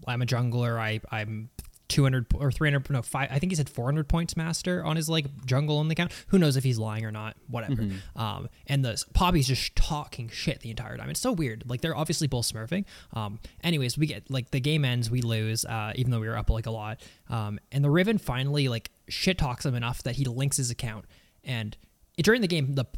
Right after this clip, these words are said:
Speaker 1: the Poppy player, who we now know as Poppy, Popular, um, l-, said, like, he was,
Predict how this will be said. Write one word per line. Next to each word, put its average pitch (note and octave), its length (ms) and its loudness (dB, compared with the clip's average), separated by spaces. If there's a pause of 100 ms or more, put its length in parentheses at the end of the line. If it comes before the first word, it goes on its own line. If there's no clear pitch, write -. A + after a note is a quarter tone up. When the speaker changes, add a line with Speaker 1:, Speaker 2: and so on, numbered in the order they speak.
(140)
Speaker 1:
the C#3 100 0
Poppy D3+ 320 2
player, A2 300 2
who A#2+ 120 2
we A#2 80 -2
now A2+ 140 0
know A2+ 80 0
as A2+ 100 -2
Poppy, A#2+ 360 0
Popular, - 640 -4 (200)
um, G#2 380 -6 (340)
l-, C3 160 -6 (100)
said, C#3 300 2
like, A#2+ 220 -2
he C#3 140 2
was, A#2 240 -2